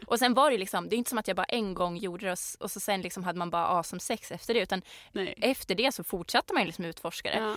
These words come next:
Speaker 1: Så att det är liksom, det är mer det, tycker jag, ett startskott på typ
Speaker 2: Mm.
Speaker 1: sexlivet, inte typ så här,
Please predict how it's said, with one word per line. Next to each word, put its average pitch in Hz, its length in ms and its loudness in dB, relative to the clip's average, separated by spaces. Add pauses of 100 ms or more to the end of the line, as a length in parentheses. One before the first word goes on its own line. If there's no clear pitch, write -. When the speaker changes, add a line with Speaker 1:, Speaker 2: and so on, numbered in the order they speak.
(140)
Speaker 1:
Så 220 60 -4
att - 60 -6
det 226 80 6
är 226 40 8
liksom, 208 400 2
det 202 100 2
är 202 60 4
mer 277 160 4
det, 269 180 2
tycker 196 220 0
jag, 156 180 4
ett - 100 -4
startskott - 840 2
på 190 120 -2
typ 220 140 4
Speaker 2:
Mm. 285 120 8
Speaker 1:
sexlivet, 233 640 2
inte 202 240 0
typ - 200 -2
så - 80 2
här, 156 260 4